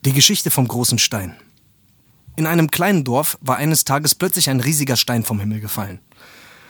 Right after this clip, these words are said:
<laughs> Huh. Und lag in der Mitte des Marktplatzes. <laughs> Warte, es geht weiter. Er blockierte das öffentliche Leben.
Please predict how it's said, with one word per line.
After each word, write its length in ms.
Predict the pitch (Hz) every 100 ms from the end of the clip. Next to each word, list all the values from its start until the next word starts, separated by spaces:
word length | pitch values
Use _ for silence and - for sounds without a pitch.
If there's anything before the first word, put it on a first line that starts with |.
| - -
<laughs> 320 | 147 175 - 175 - 156 - 165 - 135 - - - - - - 831 233 - - 208 - - 190 - 208 170 147 135 143 -
Huh. 320 | 311 370 320 - - - - - - _ _
Und 180 | 170 156
lag 220 | 139 156
in 80 | 175
der 100 | 143
Mitte 240 | 139 151 147
des 180 | 135
Marktplatzes. 920 | 147 131 - 131 123 - - - - 190
<laughs> 0 | - 190 - - - - - - 269 - - - - - - - - _ _ _ - - - _ - _ _ - - - - - 220
Warte, 220 | 196 156
es 100 | 143
geht 140 | 165
weiter. 320 | 151 135 104 104 - - - - - - -
Er 100 | 170
blockierte 440 | 156 165 226 226
das 180 | 175 156
öffentliche 440 | 202 165 143 151 139
Leben. 340 | 135 113 107